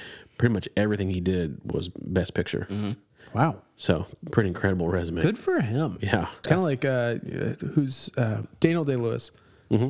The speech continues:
Speaker 3: It's like really selective with his scripts.
Speaker 1: Mm-hmm.
Speaker 3: Just all of it is good.
Speaker 1: Yeah, just a beast of an actor. <laughs> So this has been another episode
Speaker 2: Oh, yeah.
Speaker 1: of Filmovino.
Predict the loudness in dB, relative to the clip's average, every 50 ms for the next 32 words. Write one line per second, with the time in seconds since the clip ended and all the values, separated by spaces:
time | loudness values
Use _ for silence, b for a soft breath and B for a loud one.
0 | 0 -2 -4 -4 -4 -4 -6 -2 0 2 2 2 2 0 0 0 2 2 0 0
1 | 0 0 0 0 0 0 -2 -2 0 0 0 0 0 -2 -6 -4 0 0 2 2
2 | 2 -2 -4 -8 -10 -10 -4 0 2 2 2 2 0 -2 -2 -2 0 0 0 0
3 | 0 -2 -4 -6 -2 2 2 2 2 0 -6 -8 -6 -4 -2 0 0 0 2 2
4 | 0 0 0 -2 0 0 0 0 0 -2 -2 -4 -6 -6 -8 -6 -2 0 0 2
5 | 2 2 0 0 0 0 0 0 0 0 0 0 2 0 0 -4 -4 -2 0 2
6 | 2 2 2 0 0 0 0 0 0 0 0 0 0 -2